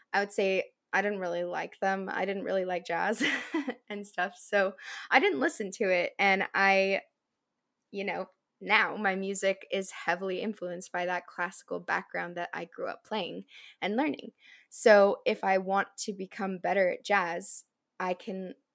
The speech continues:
really study it and learn some new things on the piano, and it will open my mind up to maybe hearing jazz music in my mind more. So, um,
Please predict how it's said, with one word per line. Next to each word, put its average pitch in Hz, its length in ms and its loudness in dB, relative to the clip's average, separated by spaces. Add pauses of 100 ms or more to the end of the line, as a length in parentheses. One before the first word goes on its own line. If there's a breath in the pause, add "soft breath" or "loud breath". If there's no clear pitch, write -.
really 185 440 -4
study 185 380 0
it 170 200 -4
and 180 320 -10
learn 196 260 -2
some 185 220 -8
new 185 160 -6
things 190 340 -6
on 170 140 -6
the 170 80 -12
piano, 180 540 -4 (580 loud breath)
and 180 400 0 (220)
it 185 160 0
will 185 320 2
open 180 320 0
my 175 140 -6
mind 185 340 -2
up 165 140 -4 (200)
to 165 600 -8
maybe 175 280 -10
hearing 170 560 -8 (220)
jazz 170 420 -4
music 170 420 -10
in 180 160 -8
my 170 140 -10
mind 170 260 -8
more. - 180 -8
So, 180 400 2 (600 loud breath)
um, 185 460 2